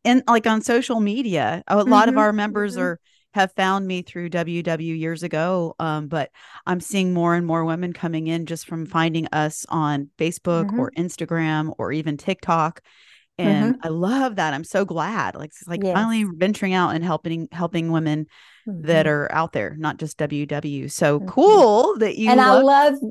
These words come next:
Speaker 2: y'all's personalities, 'cause I love your
Speaker 1: <laughs>
Speaker 2: little coachy pep talks. I love those. But then,
Speaker 1: Thanks.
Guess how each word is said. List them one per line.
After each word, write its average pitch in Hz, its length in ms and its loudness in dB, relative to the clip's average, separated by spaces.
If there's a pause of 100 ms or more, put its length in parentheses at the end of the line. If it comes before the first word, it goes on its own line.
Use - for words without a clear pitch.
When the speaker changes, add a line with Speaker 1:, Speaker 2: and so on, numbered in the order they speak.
(140)
Speaker 2:
y'all's 247 280 2
personalities, 185 1040 -4
'cause 202 160 -2 (100)
I 214 140 2
love 214 320 4
your 208 200 2
Speaker 1:
<laughs> - 20 0
Speaker 2:
little 196 240 0
coachy 208 580 -4
pep - 240 -2
talks. 208 540 -2
I 196 80 -6
love 202 400 4
those. 196 420 0 (320)
But 269 400 -2
then, 277 100 2
Speaker 1:
Thanks. 262 200 -6